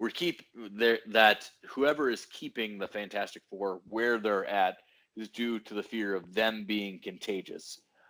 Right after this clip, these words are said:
Which, again, super smart, actually. Yeah, you guys have the, all these weird things that happen to you. You're staying in here because we're worried that something could happen. And it's at that point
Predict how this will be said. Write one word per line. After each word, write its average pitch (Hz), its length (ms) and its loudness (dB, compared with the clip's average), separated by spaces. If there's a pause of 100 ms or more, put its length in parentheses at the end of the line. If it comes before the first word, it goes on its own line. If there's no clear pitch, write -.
(160)
Which, 127 220 0
again, 151 380 2 (920)
super - 480 2
smart, 269 460 0
actually. 123 680 -2 (100)
Yeah, 226 240 -2
you 165 220 -6
guys 190 260 -8
have 170 240 -8
the, 170 100 -8
all 156 200 -8
these 139 240 -10
weird 147 500 -4
things 165 300 -6
that 123 100 -6
happen 160 300 -4
to 165 80 -12
you. 185 240 -6 (420)
You're 104 180 -2
staying 170 640 -2
in 165 140 -8
here 160 340 -4
because 104 240 -4
we're 104 140 -4
worried 139 420 2
that 98 160 -10
something 139 340 -6
could 127 120 -2
happen. 120 480 2 (1200)
And 117 100 -6
it's 110 100 -8
at 98 100 -4
that 139 280 4
point 127 220 -2